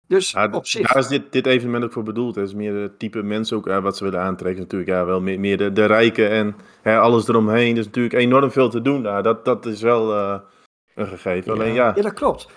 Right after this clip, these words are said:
Speaker 1: Maar zelfs
Speaker 3: Maar
Speaker 1: maar als je
Speaker 3: misschien zijn het dan
Speaker 1: bijvoorbeeld
Speaker 3: gewoon te weinig rijken die Formule één kijken in de V S om, zeg maar, alle tribunes daar te vullen.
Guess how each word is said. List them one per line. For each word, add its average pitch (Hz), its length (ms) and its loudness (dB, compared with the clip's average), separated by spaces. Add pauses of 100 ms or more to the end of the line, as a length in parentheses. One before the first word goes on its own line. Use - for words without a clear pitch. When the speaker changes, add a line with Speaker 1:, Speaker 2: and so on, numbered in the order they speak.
(120)
Speaker 1:
Maar 175 160 -2
zelfs 262 220 0
Speaker 3:
Maar 123 100 4
Speaker 1:
maar 127 120 2
als 202 100 0
je 156 60 2
Speaker 3:
misschien 135 180 2
zijn 143 140 2
het 135 60 2
dan 139 120 4
Speaker 1:
bijvoorbeeld 139 240 -2
Speaker 3:
gewoon 131 120 -2
te - 120 -10
weinig 131 400 -2
rijken 123 380 -6
die 120 260 -4
Formule 120 420 -6
één 135 220 -6
kijken 123 420 -2
in 110 100 -2
de 110 80 -4
V 101 360 -4
S - 180 -12
om, 107 300 -6
zeg 113 220 -8
maar, 110 520 -2
alle 117 300 0
tribunes 139 520 -8
daar 110 220 -4
te - 80 -20
vullen. - 380 -8